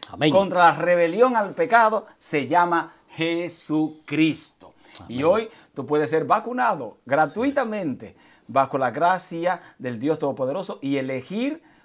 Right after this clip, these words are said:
Speaker 2: como a tu Dios a Cristo Jesús.
Speaker 1: Amén.
Speaker 2: Lo cuarto, Cristian, que encontramos nosotros cuando hablamos de, de batallas,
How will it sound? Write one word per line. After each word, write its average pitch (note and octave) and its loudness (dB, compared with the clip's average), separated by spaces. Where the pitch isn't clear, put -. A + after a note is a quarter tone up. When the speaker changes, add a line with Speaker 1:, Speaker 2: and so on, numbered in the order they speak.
Speaker 2:
como G3+ -2
a D3 -4
tu D#3 -2
Dios D#3+ 0
a G#2 -14
Cristo G#2+ -12
Jesús. - -20
Speaker 1:
Amén. G2+ -12
Speaker 2:
Lo D#3+ 0
cuarto, B3 0
Cristian, G#3 -4
que E3+ -6
encontramos E3 -4
nosotros D3 -4
cuando C3 -4
hablamos F3 -2
de, B2+ 0
de A#2+ 0
batallas, B2+ 0